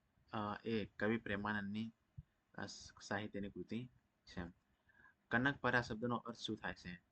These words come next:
તો તેનો, અ, અર્થ થાય છે સોનેરી પાક. કનક એટલે સોનું અને પરા એટલે પાક. ગુજરાતી સાહિત્યમાં ગઝલ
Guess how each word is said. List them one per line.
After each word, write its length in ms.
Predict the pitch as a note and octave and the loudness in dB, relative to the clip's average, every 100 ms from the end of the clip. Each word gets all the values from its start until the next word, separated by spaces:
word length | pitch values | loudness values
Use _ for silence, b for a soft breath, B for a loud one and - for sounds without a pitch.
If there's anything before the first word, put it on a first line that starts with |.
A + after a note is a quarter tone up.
| _ _ - | _ _ -4
તો 80 | A2+ | 0
તેનો, 500 | A2 A2+ A#2+ A#2+ - _ _ _ _ - - - _ _ _ | 2 2 2 0 -4 _ _ _ _ -20 -20 -20 _ _ _
અ, 40 | G#2+ | -8
અર્થ 380 | G2 - A2+ - | -6 -6 -8 -4
થાય 160 | A#2 | -6
છે 100 | A#2+ | -6
સોનેરી 560 | A#2 F#2+ G2 G2+ B2 C#3 _ _ _ _ - | -6 -4 -2 0 -2 -4 _ _ _ _ -2
પાક. 260 | F2 - - | 0 -2 -6
કનક 320 | - B2+ C3 B2 | 2 4 4 2
એટલે 180 | B2 | 2
સોનું 360 | B2 - A2 F#2 | 4 4 2 0
અને 180 | G2 G2 | -4 -4
પરા 280 | - A2+ A2 | 2 6 6
એટલે 160 | G#2+ | 2
પાક. 240 | - F2 - - _ _ _ _ _ _ _ _ _ _ _ _ A2 | -4 -4 -6 -18 _ _ _ _ _ _ _ _ _ _ _ _ 0
ગુજરાતી 380 | A#2 C3 C#3 | 4 4 4
સાહિત્યમાં 560 | C#3 A2+ A#2 B2 A#2+ A2+ | 2 2 0 0 0 0
ગઝલ 360 | F#2+ A2 A2 | 0 2 2